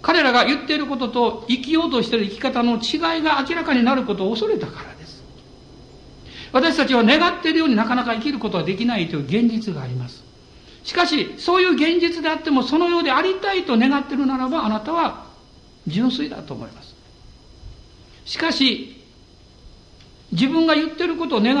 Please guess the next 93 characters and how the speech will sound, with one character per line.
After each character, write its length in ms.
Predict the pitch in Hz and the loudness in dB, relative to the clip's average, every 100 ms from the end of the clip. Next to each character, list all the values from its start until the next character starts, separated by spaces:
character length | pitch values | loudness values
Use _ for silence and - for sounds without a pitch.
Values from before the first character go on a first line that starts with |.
| 285 | 0
っ 60 | |
て 80 | 285 | -4
る 80 | 285 | -4
と 80 | 254 | -2
言 140 | 226 | -4
っ 0 | 226 | -2
て 120 | 262 | -4
る 80 | 254 | -4
こ 100 | 247 | -4
と 120 | 226 | -4
と、 480 | 226 269 - - - - | 0 0 0 -10 -18 -4
意 140 | 269 | 0
図 160 | 381 381 | 0 0
的 160 | 349 | 0
に 160 | 320 311 | 2 0
違 180 | - 247 302 | 0 -2 0
う 40 | 330 | -2
こ 100 | 339 | -2
と 100 | 320 | -2
を 40 | |
や 140 | 190 185 | 0 -2
っ 20 | |
て 100 | 185 | -4
い 40 | 196 | -6
る 80 | 196 | -4
と 120 | 156 | -6
す 100 | 151 | -4
れ 80 | 139 | -4
ば、 220 | 175 185 | -2 -4
そ 80 | 156 | -4
れ 60 | |
は 40 | 135 | -4
偽 220 | 123 139 | -4 -2
善 240 | 160 139 | 0 0
で 80 | 101 | -4
す 140 | - | -12
よ。 60 | - - - - - - - - - - - - - - - - | -20 -20 -20 -20 -20 -20 -20 -20 -20 -20 -20 -20 -20 -20 -20 -2
当 160 | 320 | 0
時 120 | 247 | 4
の 340 | 220 285 285 - | 4 4 0 -8
宗 180 | - 277 | -4 -2
教 140 | 262 269 | -2 0
家 120 | 247 | 0
た 120 | 226 | 0
ち 80 | 196 | -2
が 80 | 196 | 0
み 100 | 302 | 2
ん 60 | |
な 100 | 359 | 2
そ 140 | - 202 | 0 0
う 40 | |
で 60 | 170 | 0
あ 60 | |
っ 60 | 147 | -2
た 80 | 147 | -4
わ 80 | 127 | -4
け 80 | |
で 60 | 113 | -4
は 60 | 117 | -2
あ 40 | |
り 60 | 123 | -4
ま 120 | 117 | -6
せ 120 | 104 | -8
ん。 20 | 110 - - - - - - - - - | -14 -18 -20 -20 -20 -20 -20 -20 -18 -8
あ 100 | 160 | -4
の、 100 | 160 | -2
立 120 | - | -2
派 120 | - | 0
な 140 | 220 | 0
人 100 | 180 | 0
た 20 | 160 | -2
ち 60 | |
も 80 | 143 | -4
た 160 | 131 - | -8 -12
く 60 | |
さ 100 | - | -6
ん 40 | 277 | -2
い 20 | |
ら 80 | 220 | -2
っ 40 | |
し 80 | 220 | -4
ゃ 60 | |
っ 60 | 185 | -8
た。 80 | 123 | -10
こ 160 | - | -6
れ 60 | 175 | -4
は 40 | |
事 80 | 156 | -2
実 220 | 226 - | -4 -4
な 80 | 127 | -6
ん 80 | 107 | -8
で 60 | |
す。 100 | - | -14